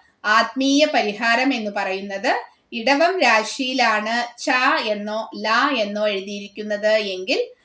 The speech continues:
സുബ്രഹ്മണ്യ വഴിപാടോ ഭദ്രകാളി വഴിപാടോ നടത്താവുന്നതാണ്.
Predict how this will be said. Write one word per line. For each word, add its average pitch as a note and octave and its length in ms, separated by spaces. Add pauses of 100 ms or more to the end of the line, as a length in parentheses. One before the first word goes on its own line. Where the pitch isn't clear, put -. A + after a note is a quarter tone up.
(160)
സുബ്രഹ്മണ്യ A#3+ 760
വഴിപാടോ F#3 640 (580)
ഭദ്രകാളി B3 680
വഴിപാടോ F#3+ 600 (280)
നടത്താവുന്നതാണ്. F3 1000